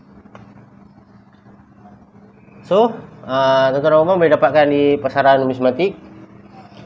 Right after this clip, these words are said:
Okey. Sekiranya sedang masuk pasaran numismatik, memang akan harga tak sama dengan harga yang U K M jual.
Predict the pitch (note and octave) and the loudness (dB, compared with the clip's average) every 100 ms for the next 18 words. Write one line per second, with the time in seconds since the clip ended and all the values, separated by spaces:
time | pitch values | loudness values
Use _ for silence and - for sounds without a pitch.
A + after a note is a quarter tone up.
0 | - A#2 C3+ G3 - - - - - - | -20 -6 -2 -2 -2 -16 -20 -20 -20 -20
1 | - - - - - - - E3 F3 E3 | -20 -20 -20 -20 -20 -10 0 2 2 4
2 | D#3+ D#3+ - E3+ C3+ D3 D#3 D#3 D3 D#3+ | 4 2 -2 -4 -4 0 0 0 -4 -6
3 | D#3+ E3 D3+ C#3+ C#3 C3+ C3+ C3+ C3+ C3+ | -4 -4 0 0 0 2 0 0 -4 -6
4 | B2+ B2+ C3+ D3 D#3+ D#3 - - C3+ D#3 | -6 -4 -2 0 0 0 -4 -4 -2 0
5 | C#3 C3+ C3 C3 B2+ C3 C3+ C3 B2 A#2+ | 0 0 0 -2 -4 -2 0 2 2 0
6 | A#2+ A#2+ A#2+ B2 A2+ - - - - - | -4 -6 -8 -10 -14 -20 -20 -20 -16 -10
7 | A2+ C#3+ C3 C3 B2 G#2 G2+ | -4 -2 0 2 2 2 -6